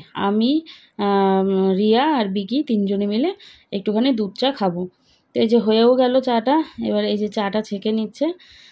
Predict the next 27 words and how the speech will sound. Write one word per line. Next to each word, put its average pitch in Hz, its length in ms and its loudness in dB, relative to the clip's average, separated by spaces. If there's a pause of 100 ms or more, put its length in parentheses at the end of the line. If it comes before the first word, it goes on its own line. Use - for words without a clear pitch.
(280)
তারপরে 240 360 2
সেরকম 269 400 2
কাজ 254 320 0
নেই, 262 300 0
অপেক্ষা 247 460 0
করছিলাম 226 600 0 (340)
যে 220 140 0
মেয়ে 226 240 4
আসবে, 214 280 0
মেয়ে 214 200 0
আসবে 180 260 0
করে। 180 280 -6 (380)
মেয়েটা 247 260 2
যাও 254 300 4
আসলো, 294 440 2 (480)
মানে 240 180 4
ওরা 262 200 4
বাড়িতেও 233 440 4
ঢুকতে 254 340 0
পারেনি, 269 560 2
আধা 202 340 0
রাস্তাতেই 233 500 0
ছিল, 247 280 0
তখনই 214 400 0
কারেন্টটা 196 400 0
চলে 185 280 -2
গেল। 175 240 -6